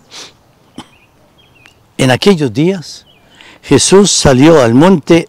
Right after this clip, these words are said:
a orar y pasó la noche orando a Dios. Cuando se hizo de día, llamó a sus discípulos, escogió entre ellos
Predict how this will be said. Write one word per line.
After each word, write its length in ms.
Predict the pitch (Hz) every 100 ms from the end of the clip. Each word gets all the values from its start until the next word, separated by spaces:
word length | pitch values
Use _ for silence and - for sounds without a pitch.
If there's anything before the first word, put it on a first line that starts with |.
| _
a 140 | - 131
orar 320 | 127 127 107 _ _ _ _ _ _ - - -
y 120 | 135
pasó 580 | - 117 - 165 170 170 _ _ _ _ _ _
la 220 | 139 110 110
noche 640 | 143 147 - 143 139 160 _ _ _ _ _ -
orando 720 | 113 110 135 117 92 87 - _ _ _ _ -
a 100 | 104
Dios. 500 | 101 82 - - _ _ _ _ _ _ _ _ _ _ - - -
Cuando 320 | 156 143 131
se 180 | 120 147
hizo 260 | 190 - 139
de 160 | 117
día, 320 | 113 208 165 - _ _ _ _ - -
llamó 340 | 107 123 143 208
a 60 |
sus 220 | 190 127
discípulos, 840 | 104 101 175 127 - - - - _ _ _ _ -
escogió 600 | 135 - 135 104 170 185
entre 380 | 180 127 117 131
ellos 500 | 156 151 151 -